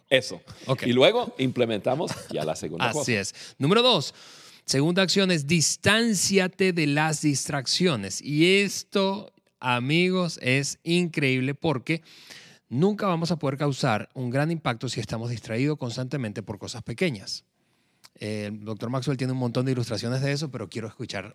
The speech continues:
Speaker 2: lo que tú tienes que compartir acerca de las distracciones, Juan.
Speaker 1: Ale, vivimos en una era de distracciones. Distracciones. Vamos a hablar de distracciones en, eh, como dos tipos de distracciones.
Speaker 2: Ujú.
Speaker 1: Em,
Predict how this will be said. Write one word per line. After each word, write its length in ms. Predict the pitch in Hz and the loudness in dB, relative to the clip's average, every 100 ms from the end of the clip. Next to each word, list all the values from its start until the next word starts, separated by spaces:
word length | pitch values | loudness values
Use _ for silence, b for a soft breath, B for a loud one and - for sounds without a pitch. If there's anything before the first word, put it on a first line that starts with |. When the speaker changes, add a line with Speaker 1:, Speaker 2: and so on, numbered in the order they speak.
| _ | _
Speaker 2:
lo 260 | 113 107 | -8 -8
que 100 | - | -8
tú 180 | 85 120 | -10 -8
tienes 340 | 107 165 139 120 | -4 -2 -2 -4
que 120 | 120 | -6
compartir 540 | 113 104 95 110 - - | -8 -8 -6 -8 -8 -8
acerca 420 | 110 123 107 120 | -4 -4 -2 -2
de 60 | |
las 120 | 110 101 | -2 -6
distracciones, 500 | 95 95 - 90 87 | -10 -10 -12 -12 -14
Juan. 180 | 104 - | -18 -2
Speaker 1:
Ale, 300 | 104 98 92 | 2 2 2
vivimos 840 | 92 90 113 120 123 120 - - _ _ _ _ | -2 -2 -2 -2 -4 -4 -6 -10 _ _ _ _
en 260 | - 87 90 | -10 -8 -8
una 340 | 98 101 92 | -8 -6 -6
era 580 | 95 107 123 147 147 113 - _ | -2 0 2 2 2 -2 -12 _
de 220 | - 92 | -10 -8
distracciones. 1000 | 78 80 - 67 - - 69 - _ _ _ - | -8 -10 -14 -14 -14 -14 -14 -18 _ _ _ -12
Distracciones. 800 | 107 107 107 - 80 - 71 - - B B B - | -6 -4 -4 -6 -10 -10 -14 -14 -20 B B B -8
Vamos 300 | 151 208 226 | -4 0 2
a 140 | 185 | 0
hablar 400 | - 123 117 123 | 0 -4 -2 -4
de 160 | 131 117 | -4 -6
distracciones 800 | 98 - 90 - 98 104 98 - | -8 -10 -12 -10 -10 -10 -10 -10
en, 280 | 85 71 67 | -12 -14 -18
eh, 200 | 65 52 - | -18 -18 -14
como 220 | 87 80 | -12 -8
dos 320 | 82 98 - | -4 -4 -4
tipos 320 | 104 - 85 | -10 -12 -10
de 240 | 82 76 - | -8 -10 -12
distracciones. 640 | 82 - - - - 139 - | -14 -12 -12 -10 -10 -12 -8
Speaker 2:
Ujú. 320 | 117 98 113 123 B B B B _ - | -6 -4 -6 -10 B B B B _ 0
Speaker 1:
Em, 360 | 123 127 110 | 2 2 0